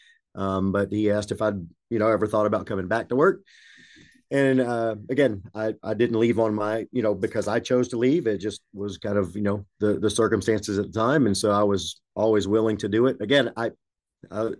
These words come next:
again, I love doing what I do. So, uh, if I could, uh, had the opportunity to get back to doing that, I was going to do that. Um, and then really within a very short period of time,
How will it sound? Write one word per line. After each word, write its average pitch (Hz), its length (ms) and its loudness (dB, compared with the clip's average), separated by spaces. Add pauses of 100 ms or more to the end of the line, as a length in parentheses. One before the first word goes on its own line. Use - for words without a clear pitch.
again, 104 240 0
I 98 40 0
love 104 260 2
doing 104 180 2
what 98 120 0
I 92 60 -2
do. 110 220 0
So, 101 380 0
uh, 98 160 -2
if 92 100 -8
I 98 80 -6
could, 101 180 -6
uh, 98 220 -4
had 110 140 -2
the 113 80 4
opportunity 104 400 -2
to 107 80 -4
get 92 100 -6
back 101 180 -2
to 107 80 -8
doing 107 280 -2
that, 120 240 -2
I 101 80 -4
was 95 160 -6
going 107 180 -2
to 101 60 -4
do 113 140 4
that. 151 200 2 (720)
Um, 104 340 0
and 113 160 -2
then 113 400 0
really 120 320 2
within 107 240 -2
a 101 60 -4
very 107 180 0
short - 480 -4
period 113 320 -4
of 90 80 -4
time, 95 600 -6